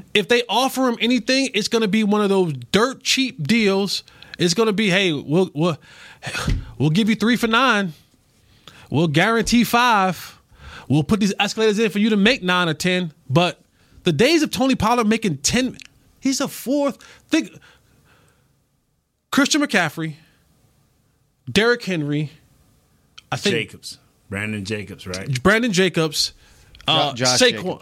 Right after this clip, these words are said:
Speaker 3: Jacobs. Josh
Speaker 1: Josh
Speaker 3: Jacobs.
Speaker 1: Jacobs.
Speaker 2: Josh Jacobs, excuse me.
Speaker 1: Sa-, and Saquon.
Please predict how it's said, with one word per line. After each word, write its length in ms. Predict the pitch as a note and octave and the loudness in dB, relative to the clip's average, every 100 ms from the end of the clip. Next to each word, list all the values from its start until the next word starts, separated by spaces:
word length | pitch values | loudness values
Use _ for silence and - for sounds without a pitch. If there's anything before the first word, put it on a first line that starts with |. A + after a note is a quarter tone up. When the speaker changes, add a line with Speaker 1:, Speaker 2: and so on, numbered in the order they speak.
| - | -16
Speaker 3:
Jacobs. 0 | B2 | -4
Josh 240 | A#2+ A2 | -2 -2
Speaker 1:
Josh 300 | D3+ G#3+ - | 0 0 0
Speaker 3:
Jacobs. 280 | F#3 B2 G2+ | -2 -2 -4
Speaker 1:
Jacobs. 0 | |
Speaker 2:
Josh 0 | |
Jacobs, 260 | F#2+ E2+ - | -6 -8 -10
excuse 200 | G2 F2 | -8 -10
me. 60 | - | -8
Speaker 1:
Sa-, 240 | - - A3+ | -2 0 0
and 100 | G3 F3 | 0 2
Saquon. 520 | A#3 A3+ E3+ A#2 | 2 0 -4 -6